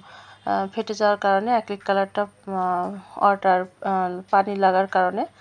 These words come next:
ওটা উঠে গেছিলো। তো আমি আবার গ্লাস সেট করে আবারও কালার আরেকটা দিব, আহ, ব্যাকগ্রাউন্ড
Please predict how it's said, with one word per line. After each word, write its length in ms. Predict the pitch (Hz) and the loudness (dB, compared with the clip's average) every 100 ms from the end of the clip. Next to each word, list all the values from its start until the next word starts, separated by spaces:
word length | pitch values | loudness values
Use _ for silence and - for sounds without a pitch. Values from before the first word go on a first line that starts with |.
| - - - | -20 -20 -8
ওটা 400 | 214 202 185 190 - 277 269 277 302 339 _ _ _ | -4 0 0 0 -8 -18 -20 -20 -20 -20 _ _ _
উঠে 280 | 220 - 214 | -6 -2 -2
গেছিলো। 460 | 180 185 - - - - _ _ _ - | -2 -6 -8 -10 -10 -14 _ _ _ 0
তো 80 | 254 | 4
আমি 340 | 233 214 214 | 6 4 2
আবার 380 | 208 196 202 208 | 0 2 4 2
গ্লাস 400 | 202 196 190 202 | 0 2 2 2
সেট 480 | - - 202 190 - | -6 -4 -2 -2 -6
করে 320 | - 208 226 | -6 -2 0
আবারও 520 | 233 202 202 208 214 214 | 0 0 0 0 0 -2
কালার 360 | 208 190 190 190 - _ | -2 2 0 0 -8 _
আরেকটা 440 | - 190 196 - 190 | -6 -4 -4 -6 -6
দিব, 360 | 190 185 190 285 - - - - | -6 -4 -4 -6 -12 -20 -20 -4
আহ, 140 | 196 | -2
ব্যাকগ্রাউন্ড 580 | 190 190 185 185 185 185 | 2 2 2 -2 -2 -8